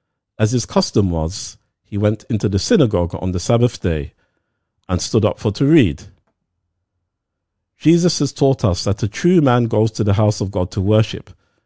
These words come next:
and to read the scriptures. We read in the book of Matthew chapter fourteen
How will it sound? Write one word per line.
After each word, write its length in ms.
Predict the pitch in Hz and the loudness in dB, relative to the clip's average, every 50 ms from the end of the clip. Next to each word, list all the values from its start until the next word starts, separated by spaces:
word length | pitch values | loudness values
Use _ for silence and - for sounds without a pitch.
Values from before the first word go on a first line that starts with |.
| _ _ | _ _
and 160 | - - 92 - | -10 -8 -6 -6
to 100 | - 98 | -4 -2
read 160 | 98 98 92 | -2 -2 -2
the 40 | 87 | -2
scriptures. 680 | 85 - - 87 78 - - 85 69 - - - - - _ _ _ _ _ _ _ _ _ _ _ _ _ _ _ _ _ _ _ _ _ _ _ _ _ _ _ _ _ _ _ _ _ _ _ - | -4 -6 -4 -6 -6 -4 -6 -8 -8 -8 -10 -14 -14 -18 _ _ _ _ _ _ _ _ _ _ _ _ _ _ _ _ _ _ _ _ _ _ _ _ _ _ _ _ _ _ _ _ _ _ _ -6
We 100 | 98 95 | -2 0
read 300 | 101 123 143 156 165 - | 2 4 4 4 2 2
in 100 | - 127 | 0 0
the 80 | 120 | 0
book 200 | 113 131 120 - | 2 0 0 0
of 100 | 123 107 | 0 0
Matthew 380 | 117 123 131 - - - 143 127 | 2 2 0 0 0 -2 -4 -2
chapter 280 | - - - - - | -2 -4 -4 -4 -4
fourteen 680 | 107 - - 139 131 127 - - 147 151 151 156 156 - | -4 -2 0 0 0 0 0 0 0 2 2 0 0 -4